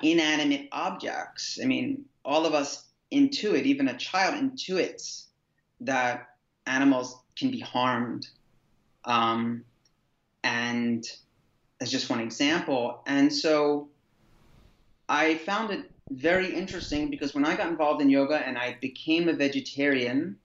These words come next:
I remember the moment when it was, it had nothing to do with animals whatsoever. I, I knew that this was some kind of ethic that I should practice as a yoga practitioner if I wanted – yoga to,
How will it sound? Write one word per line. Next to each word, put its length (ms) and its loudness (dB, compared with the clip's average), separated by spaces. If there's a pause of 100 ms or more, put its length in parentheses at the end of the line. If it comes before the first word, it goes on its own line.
(180)
I 60 -4
remember 400 0
the 80 -2
moment 480 2
when 120 -8
it 140 -10
was, 680 -2
it 120 -2
had 220 0
nothing 340 0
to 80 -6
do 340 2
with 140 -8
animals 400 -2
whatsoever. 720 -4
I, 380 -2 (480)
I 100 0
knew 120 6
that 120 2
this 180 -2
was 120 -6
some 160 0
kind 160 0
of 160 -4
ethic 380 -4
that 100 -2
I 40 -4
should 220 -8
practice 420 -2
as 120 -10
a 40 0
yoga 280 0
practitioner 560 -2
if 100 -8
I 100 2
wanted – 460 0 (240)
yoga 300 2
to, 400 0